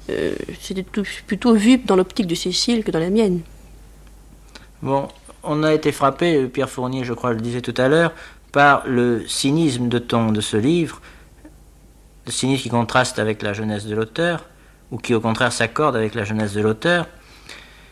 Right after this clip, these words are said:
Speaker 2: Et alors je voudrais vous demander si l'absence de sentiment dans Bonjour Tristesse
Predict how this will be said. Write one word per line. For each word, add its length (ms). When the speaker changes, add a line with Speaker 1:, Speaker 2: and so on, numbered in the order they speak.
Speaker 2:
Et 80
alors 120
je 100
voudrais 220
vous 100
demander 300
si 260
l'absence 720
de 140
sentiment 600
dans 160
Bonjour 300
Tristesse 720